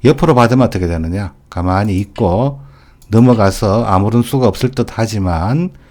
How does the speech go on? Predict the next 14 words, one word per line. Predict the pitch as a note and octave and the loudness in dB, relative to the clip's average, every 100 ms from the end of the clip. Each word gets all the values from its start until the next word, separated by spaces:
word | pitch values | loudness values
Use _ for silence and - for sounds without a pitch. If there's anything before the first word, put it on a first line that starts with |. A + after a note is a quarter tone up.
| _ _ | _ _
치중하는 | - E3+ E3+ F#3 F3 | -4 -2 0 0 0
수가 | D#3 D3+ D3 | -2 -2 -2
있다는 | C3+ E2 E2 | -2 -6 -6
겁니다. | D2+ D2+ - - - _ - | -10 -14 -18 -20 -20 _ -10
이쪽으로 | G#2 E3 E3+ D#3 | -4 0 2 4
있는 | B2 C3+ | 4 4
수는 | C#3 B2+ A2+ A2 C3 B2+ | 2 0 0 0 0 0
연단수로 | F#2 F#2+ A2 A#2+ A#2+ G#2 B2+ D#3+ D3+ - - | 0 0 0 0 -2 -2 0 -2 -6 -20 -14
백이 | - F2+ F#2 | -6 -4 -4
잡히게 | F2 D#2+ - F#2 | -4 -6 -6 -6
되고요. | F2 F2 E2 D#2+ F2 A#2+ D#3+ E3+ - - - - - _ _ _ _ | -4 -4 -4 -6 -4 -2 -2 -4 -8 -20 -20 -20 -20 _ _ _ _
이쪽으로 | A2 G2 D3+ D3+ B2+ | -8 0 2 4 4
있는 | A2 A2 | 4 0
수도 | - G#2+ G2+ G#2+ D3+ D3+ | -2 -4 0 2 0 -2